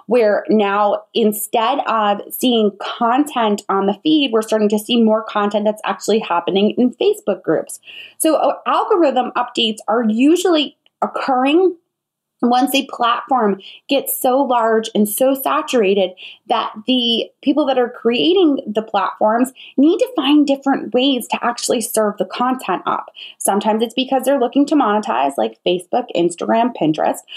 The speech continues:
Other times, it's because they're really trying to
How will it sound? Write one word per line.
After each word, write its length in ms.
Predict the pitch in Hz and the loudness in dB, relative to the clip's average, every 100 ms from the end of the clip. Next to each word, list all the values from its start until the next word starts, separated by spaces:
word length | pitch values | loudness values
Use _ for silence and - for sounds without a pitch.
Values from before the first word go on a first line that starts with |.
| - - _ | -20 -20 _
Other 400 | 226 330 370 262 | -2 0 2 0
times, 600 | 233 190 170 180 247 269 - - _ - | 0 -2 0 0 0 -2 -6 -20 _ -2
it's 200 | 311 - | -2 0
because 320 | 311 302 311 | 0 0 2
they're 120 | 302 | 2
really 460 | 247 247 339 339 320 | 2 2 4 4 0
trying 460 | - 302 311 277 | -2 0 2 2
to 200 | 269 262 | 0 -2